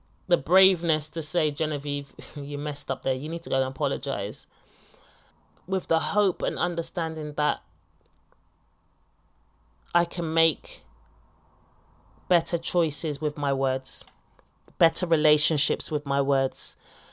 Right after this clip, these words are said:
better future for myself and others through my words. I want to always encourage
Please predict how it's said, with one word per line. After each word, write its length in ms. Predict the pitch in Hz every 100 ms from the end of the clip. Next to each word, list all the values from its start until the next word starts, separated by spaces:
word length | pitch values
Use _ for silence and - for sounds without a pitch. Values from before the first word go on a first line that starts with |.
| - -
better 640 | 170 170 - 165 143 139 - _ _ _ _ _ _
future 460 | - - 190 143 165
for 140 | 165
myself 640 | 147 139 - 175 156 156 -
and 200 | 139 135 -
others 440 | 165 151 143 139
through 160 | - 143
my 160 | 135
words. 280 | 131 131 131 -
I 100 | 156
want 240 | 156 147
to 100 | -
always 500 | 143 156 151 151 143
encourage 800 | 156 143 - 139 139 139 - -